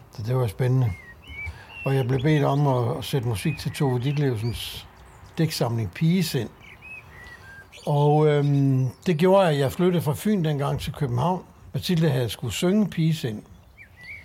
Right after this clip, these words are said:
og vi mødtes, øh, den vej. Hun var også fynbo. Og, øhm, spillede med Valsø-spilmændene i Lejre, lige uden for Roskilde,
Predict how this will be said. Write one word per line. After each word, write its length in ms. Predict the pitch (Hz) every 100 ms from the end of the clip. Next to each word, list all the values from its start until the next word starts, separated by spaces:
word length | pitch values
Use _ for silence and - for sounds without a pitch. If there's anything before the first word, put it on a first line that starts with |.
| -
og 120 | 123 113
vi 60 |
mødtes, 400 | 135 147 135 -
øh, 80 | 123 127 110 113 127
den 160 | 143
vej. 160 | 135 135
Hun 140 | 165
var 60 | 147
også 220 | 143 -
fynbo. 420 | 160 156 151 101 92 - - - - - - - - - - - -
Og, 420 | - 139 123 120 113
øhm, 240 | 113 107 104 104 - - - - - _ - - - - - - - -
spillede 360 | - - 165 175
med 180 | 143 123
Valsø-spilmændene 1080 | 123 170 160 170 151 165 147 135 123 120 101 85 - 156
i 140 | 135
Lejre, 480 | 117 110 156 165 147 - - - -
lige 180 | 135 131
uden 140 | 135 127
for 120 | 120
Roskilde, 480 | 123 156 - 131